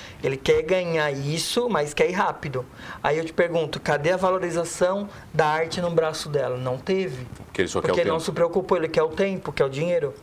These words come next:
Speaker 1: Eu primeiro, te juro, eu como profissional, eu sou muito pela arte. Depois vem o reconhecimento, que é o dinheiro.
Speaker 2: Mas
Speaker 1: É
Speaker 2: tu
Speaker 1: óbvio que tu
Speaker 2: acredita disso?
Speaker 1: É óbvio que tu passa o valor pra pessoa,
Speaker 2: Sim.
Speaker 1: né? Tu tem que falar, ó, o valor é tanto, meu trabalho é assim.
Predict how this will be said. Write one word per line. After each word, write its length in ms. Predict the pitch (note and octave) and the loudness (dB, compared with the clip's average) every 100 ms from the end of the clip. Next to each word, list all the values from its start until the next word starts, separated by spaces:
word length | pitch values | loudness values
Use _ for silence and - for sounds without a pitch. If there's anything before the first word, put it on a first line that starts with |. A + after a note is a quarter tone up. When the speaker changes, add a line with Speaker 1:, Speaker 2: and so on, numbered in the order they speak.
| - - - - - | -18 -18 -16 -6 0
Speaker 1:
Eu 140 | D#3 | 2
primeiro, 480 | - F#3+ D#3+ F3 F#3 | 2 2 2 2 0
te 200 | - C#3 | -2 -2
juro, 260 | C#3 D#3+ | 0 2
eu 120 | C#3 D3 | 2 2
como 160 | D3+ | 0
profissional, 720 | D3 D3 - B2+ A#2 B2+ D#3 B2 - - - - - - - - - | 0 -2 -2 -2 0 0 0 -4 -12 -20 -20 -20 -20 -18 -16 -16 -4
eu 100 | C#3+ | -2
sou 160 | C#3+ D#3+ | 4 4
muito 320 | C#3+ D#3+ F#3+ | 4 2 0
pela 320 | F#3+ F#3 F#3+ | 2 2 4
arte. 600 | F3 C#3+ A#2+ - - A2+ - - - | 2 2 -2 -4 -6 -6 -12 -20 -6
Depois 420 | - C#3 - D#3+ F3 | -2 0 4 2 4
vem 140 | F#3 | 0
o 40 | E3+ | 2
reconhecimento, 760 | F3 F#3 F#3+ F#3+ - E3 E3 | 0 2 0 0 0 0 0
que 80 | - | 2
é 40 | E3 | 2
o 40 | |
dinheiro. 340 | E3 G3+ E3+ - | 2 0 0 0
Speaker 2:
Mas 180 | A#2+ C3+ | 0 4
Speaker 1:
É 60 | |
Speaker 2:
tu 80 | E3 | 2
Speaker 1:
óbvio 180 | E3 D3 | 4 2
que 100 | C3+ | 2
tu 40 | |
Speaker 2:
acredita 120 | G#2+ A#2 | 0 0
disso? 420 | A2+ A#2+ - - - | 0 -2 -4 -6 2
Speaker 1:
É 100 | E3 | 2
óbvio 220 | C3+ C#3 | 2 -2
que 80 | - | -2
tu 120 | G3 | -2
passa 400 | F#3+ F3+ F3+ - | 2 2 2 0
o 20 | |
valor 320 | D3 D#3 D#3 | 2 2 2
pra 160 | D3 D3+ | 0 -2
pessoa, 400 | F3 - G3+ D#3+ | -4 0 0 2
Speaker 2:
Sim. 80 | B2 | -2
Speaker 1:
né? 120 | A#2+ - - - - - | -6 -8 -20 -20 -20 -14
Tu 80 | C3+ | -2
tem 160 | C#3 | 0
que 60 | C3 | 2
falar, 240 | D#3+ E3+ | 2 2
ó, 100 | B2 | 2
o 40 | A2 | -2
valor 420 | A#2 B2 A#2+ B2 | -2 0 2 2
é 60 | C3 | 0
tanto, 420 | - C#3 C#3+ D3+ | 2 2 0 -2
meu 100 | D3+ | 0
trabalho 380 | D#3 D3 D3 D3+ | 2 2 2 2
é 40 | |
assim. 360 | E3+ - G3 | 0 0 -2